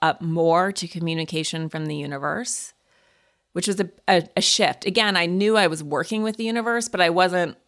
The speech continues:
it was more of an internalized experience. And so in this next evolution, I was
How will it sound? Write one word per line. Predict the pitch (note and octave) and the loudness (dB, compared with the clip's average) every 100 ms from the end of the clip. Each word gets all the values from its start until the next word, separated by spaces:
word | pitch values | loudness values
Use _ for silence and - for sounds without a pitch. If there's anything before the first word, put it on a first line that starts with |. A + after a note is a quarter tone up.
| _ _ _ _ _ | _ _ _ _ _
it | G3+ | 0
was | F#3 | 2
more | F#3+ F#3+ | 4 4
of | F#3 | 2
an | F3 | 0
internalized | E3 E3 - F3 E3 D#3+ D3+ D#3 - | -2 -4 -2 0 2 2 0 -2 -6
experience. | - - D#3 C#3 E3 - E3 | -8 -4 -4 -4 -8 -10 -8
And | - F3 | -6 -6
so | - E3+ D#3+ D#3+ D#3 D#3+ D#3 - _ _ - | 0 4 4 2 0 0 -4 -8 _ _ -2
in | F#3 | -2
this | F3+ F#3 | 0 0
next | F3+ - - | -2 -2 -4
evolution, | D#3+ E3 G3+ A3+ E3+ D3+ D3+ | -2 -2 -2 -2 -2 -2 -2
I | C3+ | -4
was | D3+ - - | -6 -8 -10